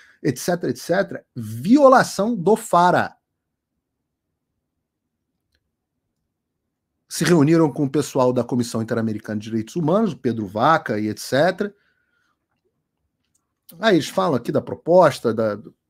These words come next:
isso aqui não é, não é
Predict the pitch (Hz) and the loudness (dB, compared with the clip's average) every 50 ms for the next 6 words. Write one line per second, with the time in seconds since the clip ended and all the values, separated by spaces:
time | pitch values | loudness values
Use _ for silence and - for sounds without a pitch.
0 | _ _ _ _ _ _ _ _ _ _ _ _ _ _ _ _ _ _ _ _ | _ _ _ _ _ _ _ _ _ _ _ _ _ _ _ _ _ _ _ _
1 | _ _ - _ _ _ _ _ _ _ _ _ _ _ - - 120 117 _ _ | _ _ -20 _ _ _ _ _ _ _ _ _ _ _ -20 -20 -20 -20 _ _
2 | _ _ _ 180 165 - 196 180 - 226 214 208 196 175 170 156 135 123 - 131 | _ _ _ -18 -8 -8 -8 -2 0 0 2 4 2 2 2 2 0 -2 -2 -2
3 | 135 143 151 147 139 123 113 110 107 | -2 -2 0 0 0 0 -2 -4 -6